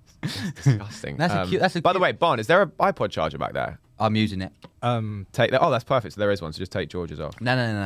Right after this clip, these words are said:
Speaker 2: no. How
Speaker 1: Um,
Speaker 2: dare you? I need battery.
Speaker 1: I'm on sixteen percent and I forgot
Speaker 2: I'm
Speaker 1: my
Speaker 2: on
Speaker 1: por-,
Speaker 2: zero.
Speaker 1: I forgot my, but I f-, yo, I'm, yo, it doesn't matter. I've got, I've got my por-, I forgot my portable and I need to plug my phone in.
Speaker 2: Who's fucking calling you?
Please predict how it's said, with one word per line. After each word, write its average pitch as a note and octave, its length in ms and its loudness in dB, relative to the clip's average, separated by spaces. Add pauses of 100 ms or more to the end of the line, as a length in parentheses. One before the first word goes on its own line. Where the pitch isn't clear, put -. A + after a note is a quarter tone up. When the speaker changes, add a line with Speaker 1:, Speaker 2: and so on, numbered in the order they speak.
Speaker 2:
no. - 20 -6 (580)
How C3 100 -4
Speaker 1:
Um, - 120 -2
Speaker 2:
dare E3 220 0
you? F2 240 -4
I A#2 80 -4
need F3 280 -4
battery. F#2 320 -2
Speaker 1:
I'm C3+ 100 4
on D#3 100 4
sixteen C#3+ 320 0
percent A2 320 0
and F2+ 100 -4
I F2+ 40 -4
forgot G#2+ 200 0
Speaker 2:
I'm G3+ 60 2
Speaker 1:
my B3+ 60 2
Speaker 2:
on A3+ 60 2
Speaker 1:
por-, D#3+ 80 0
Speaker 2:
zero. B3+ 380 4
Speaker 1:
I C#3 160 4
forgot D#3 260 -2
my, G3 100 6
but F3+ 80 6
I F#3+ 80 6
f-, - 140 0
yo, A#3+ 180 6
I'm, G#3+ 240 2
yo, G#3 120 4
it G#3 60 6
doesn't G#3+ 160 2
matter. A3 140 4 (100)
I've D3 80 4
got, D3+ 140 0
I've D#3+ 180 2
got E3 140 2
my D#3+ 80 2
por-, D#3+ 180 0
I C#3+ 60 2
forgot E3+ 200 0
my D#3+ 80 4
portable A2 540 0
and A2 100 -2
I G#2+ 40 2
need A#2 140 2
to A#2 100 -8
plug A#2+ 240 2
my A#2 80 0
phone C#3 180 2
in. C4+ 60 6
Speaker 2:
Who's D#4 180 4
fucking B3+ 320 2
calling G3+ 400 6
you? G#2+ 380 4